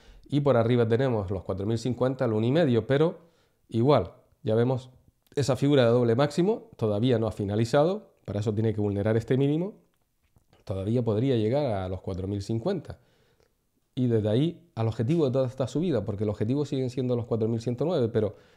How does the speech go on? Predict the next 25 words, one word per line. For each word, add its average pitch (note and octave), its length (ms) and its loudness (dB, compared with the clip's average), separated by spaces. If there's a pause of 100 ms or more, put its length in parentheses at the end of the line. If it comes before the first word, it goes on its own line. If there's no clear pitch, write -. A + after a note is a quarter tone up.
(140)
por A#2+ 160 4
eso D3 180 2
hoy D3 120 6
está C3+ 220 0
correctivo. C3 580 0 (400)
El G2 80 -6
precio B2+ 260 2
se A#2 80 0
puede B2 240 4
quedar B2+ 260 4
deambulando A#2 640 2
por C3+ 140 2
aquí, D3+ 240 0
encontrar A#2 460 0
liquidez D3 560 2 (100)
e B2 100 -2
impulsarse A#2+ 680 0
hacia A2+ 200 -2
los G#2+ 120 -2
cuatro G2 260 -4
mil G2 140 -4
ciento F#2 320 -6
nueve. D#2+ 300 -12 (720)
Pero B2 200 6
hoy E3+ 220 4